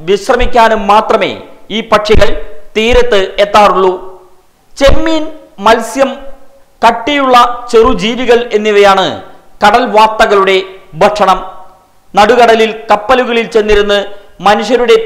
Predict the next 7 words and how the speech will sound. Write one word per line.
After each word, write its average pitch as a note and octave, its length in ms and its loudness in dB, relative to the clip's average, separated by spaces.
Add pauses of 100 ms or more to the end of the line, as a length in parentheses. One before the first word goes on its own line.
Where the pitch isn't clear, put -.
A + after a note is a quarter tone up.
പിടിയിൽ G#3 260 -2 (320)
സ്ഥിരമായി A3+ 520 2 (300)
അകപ്പെടാറുള്ളത് G#3+ 880 2
കൊണ്ട് F3+ 220 0 (520)
കടൽ G#3+ 200 2 (100)
വാത്തകളെ G#3 460 2 (560)
ബോബോ A#3+ 300 4